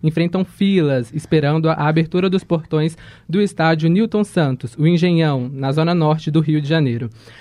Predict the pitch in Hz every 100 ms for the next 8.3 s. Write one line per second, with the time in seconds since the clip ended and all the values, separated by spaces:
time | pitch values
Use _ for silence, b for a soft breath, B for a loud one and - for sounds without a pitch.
0 | B - 156 165 220 160 156 156 156 131
1 | - 156 175 160 160 170 - 143 147 220
2 | 220 202 185 180 170 160 147 139 143 160
3 | 156 190 160 120 - B B 180 190 196
4 | 208 220 185 180 175 180 208 214 - 165
5 | 170 160 175 170 127 117 B B B 147
6 | 143 143 170 214 214 170 160 156 143 175
7 | 190 175 160 156 165 156 - 143 143 139
8 | 143 185